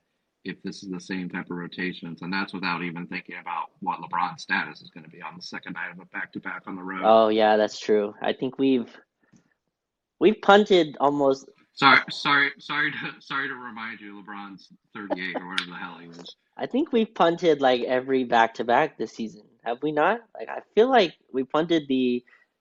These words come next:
Speaker 2: Toronto game. Uh, I believe we punted the Phoenix game, which was on a second night of back-to-back. And, uh, yeah, if I was a betting man, I'm not, but if I was,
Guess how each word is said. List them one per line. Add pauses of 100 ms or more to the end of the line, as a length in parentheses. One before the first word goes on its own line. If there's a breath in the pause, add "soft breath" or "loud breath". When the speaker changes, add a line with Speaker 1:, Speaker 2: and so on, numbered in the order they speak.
Speaker 2:
Toronto
game. (180)
Uh,
I
believe
we
punted (100)
the
Phoenix
game, (420 soft breath)
which
was
on
a
second
night
of
back-to-back.
And, (480)
uh,
yeah,
if
I
was
a
betting
man,
I'm
not,
but
if
I
was,